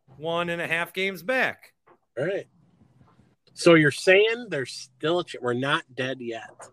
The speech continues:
Speaker 1: We're not dead yet. So in the course of this podcast, I went from being really pissed off that Jaire Alexander had the interception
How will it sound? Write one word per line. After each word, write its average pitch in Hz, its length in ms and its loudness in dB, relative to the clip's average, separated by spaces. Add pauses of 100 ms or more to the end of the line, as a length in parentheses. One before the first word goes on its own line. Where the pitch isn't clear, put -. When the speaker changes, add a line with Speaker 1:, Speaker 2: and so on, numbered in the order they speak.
(140)
Speaker 1:
We're 139 160 -14
not 185 200 -6
dead 180 180 -2
yet. 131 320 -6 (680)
So 202 320 2
in 196 120 -2
the 196 80 -2
course 247 340 2
of 240 60 -8
this 226 140 -4
podcast, 151 880 -2 (480)
I 196 140 0
went 196 260 -4
from 147 500 -4 (720)
being 175 260 -2
really 208 280 0
pissed - 380 -6
off 170 240 2
that 147 160 -6
Jaire 165 360 -2
Alexander 151 600 -4
had 147 200 -2
the 143 140 -6
interception 139 720 -8